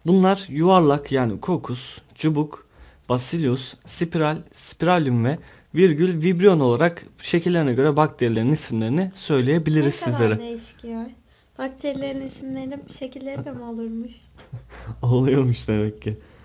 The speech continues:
Speaker 1: Otuz üç. Bakteriler oksijen ihtiyaçlarına göre nasıl adlandırılır?
Speaker 2: Oksijen varlığında yaşayanlar aerob, oksijensiz ortamda yaşayanlar anaerob,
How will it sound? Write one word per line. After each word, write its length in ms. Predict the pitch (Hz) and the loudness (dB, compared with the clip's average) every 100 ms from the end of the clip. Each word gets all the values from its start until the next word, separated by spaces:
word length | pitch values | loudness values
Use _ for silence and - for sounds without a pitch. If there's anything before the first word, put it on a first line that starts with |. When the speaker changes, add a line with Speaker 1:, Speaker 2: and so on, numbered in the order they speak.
| - - | -20 -12
Speaker 1:
Otuz 300 | 135 147 185 | -8 -6 -4
üç. 260 | 160 120 - _ - _ _ _ | -4 -6 -14 _ -20 _ _ _
Bakteriler 560 | 127 139 - 190 208 220 - | -2 -2 0 2 2 0 -2
oksijen 480 | 151 - 180 214 | -2 -2 -2 0
ihtiyaçlarına 580 | 196 - 156 123 135 120 | 0 0 -2 0 0 0
göre 300 | 117 139 196 | 2 2 2
nasıl 240 | 202 - 147 | 0 2 0
adlandırılır? 800 | 131 123 113 107 107 104 - - - | 0 0 0 0 -2 -4 -8 -20 -16
Speaker 2:
Oksijen 640 | 277 277 - 311 330 330 320 | -16 -16 -16 -8 -6 -6 -4
varlığında 540 | 269 247 254 254 311 | -4 -2 -2 0 2
yaşayanlar 800 | 320 262 - 277 254 233 240 330 - - - _ - | 4 4 4 6 6 4 2 0 -2 -10 -16 _ 4
aerob, 600 | 254 247 240 240 285 - - _ _ _ - | 8 8 8 4 2 -6 -20 _ _ _ -2
oksijensiz 800 | 269 269 294 269 277 277 - 285 | -2 -2 -2 6 6 4 0 2
ortamda 480 | 262 254 247 233 226 | 2 2 -2 -2 -2
yaşayanlar 720 | 226 226 240 226 226 285 330 | -4 -4 -4 -2 0 0 0
anaerob, 600 | - 262 254 233 220 262 | 2 2 4 2 0 -4